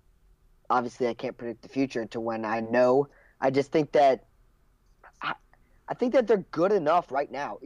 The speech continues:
I don't think their numbers really prove it. I just think that they're good enough right now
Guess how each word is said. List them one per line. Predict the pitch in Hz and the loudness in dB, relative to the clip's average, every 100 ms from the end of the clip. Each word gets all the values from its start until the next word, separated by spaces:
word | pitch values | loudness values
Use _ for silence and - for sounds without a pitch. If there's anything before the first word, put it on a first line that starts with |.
| 139 | -4
I | 135 | -2
don't | 147 170 208 | 0 -2 -2
think | 226 196 | -4 -2
their | 180 | 0
numbers | 135 170 170 139 | 0 0 0 -4
really | 151 143 | -2 -4
prove | 113 151 170 | -4 -4 -2
it. | 226 | 0
I | 151 | 0
just | 147 156 | -4 -8
think | 175 170 | -8 -6
that | 151 | -2
they're | 143 | -2
good | 104 135 151 | -2 -2 0
enough | 165 151 120 | 0 0 0
right | 127 - | -2 -2
now | 113 123 90 | -6 -6 -8